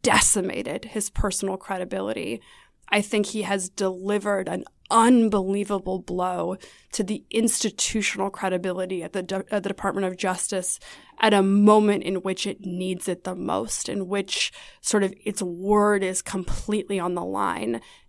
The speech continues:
And there are these shocking, shameful, overwhelming performance that was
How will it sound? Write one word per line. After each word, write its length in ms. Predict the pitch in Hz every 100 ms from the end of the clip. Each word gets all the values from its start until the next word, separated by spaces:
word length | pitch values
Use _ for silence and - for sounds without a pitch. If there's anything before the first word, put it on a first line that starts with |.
| _
And 500 | 208 202 190 196 202 196 _ _ 214
there 220 | 214 214
are 540 | 208 214 208 202 - -
these 160 | 226 196
shocking, 1080 | - - - - 226 233 220 - 196 190
shameful, 1200 | 196 - - - 233 240 240 - - 185 180 - - _ _ _ _ _ _ _ -
overwhelming 1500 | 262 320 339 262 269 240 190 185 208 240 254 247 233 226 - _ -
performance 720 | 262 277 - 311 320 311 -
that 160 | -
was 200 | 247 226